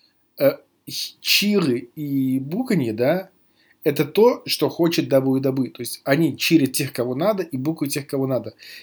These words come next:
И на-, если в тот момент, э, забукал, как бы, по-, пустили, как бы, звук букания на Сашу, да, это, значит, делается вывод, что это, что это хил, как бы. Мне очень интересно, как бы, что будет на Расселмании, когда, как бы, что случится с Винсом, когда, как бы, он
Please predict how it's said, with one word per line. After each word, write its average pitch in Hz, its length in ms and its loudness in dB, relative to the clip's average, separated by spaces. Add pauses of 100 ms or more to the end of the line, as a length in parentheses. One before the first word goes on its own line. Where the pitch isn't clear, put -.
(140)
И 156 100 0
на-, 165 200 -8
если 170 200 0
в 170 40 -4
тот 180 140 2
момент, 190 360 2 (140)
э, 147 280 4
забукал, 160 600 2
как 127 160 -10
бы, 123 80 -10
по-, 151 220 -2 (120)
пустили, 165 420 -2
как 135 160 -2
бы, 131 80 -2
звук 143 240 -2
букания 147 500 -2
на 131 200 0
Сашу, 127 420 0
да, 120 300 -4 (440)
это, 139 240 0
значит, 156 340 2
делается 156 300 4
вывод, 226 140 0
что 156 120 -4
это, 151 200 -2
что - 120 -2
это 160 120 -4
хил, 135 260 -2
как 113 180 -12
бы. 117 120 -14 (460)
Мне 160 340 4
очень 202 380 0
интересно, 135 600 0
как 117 160 -12
бы, 123 140 -2
что 139 180 -2
будет 139 220 0
на 127 120 0
Расселмании, 185 520 0
когда, 135 280 0
как 131 120 -4
бы, 139 100 -2
что 139 160 -4
случится 143 280 -4
с - 120 -2
Винсом, 139 300 -2
когда, 127 280 -2
как 117 160 -6
бы, 123 80 -2
он 127 180 -2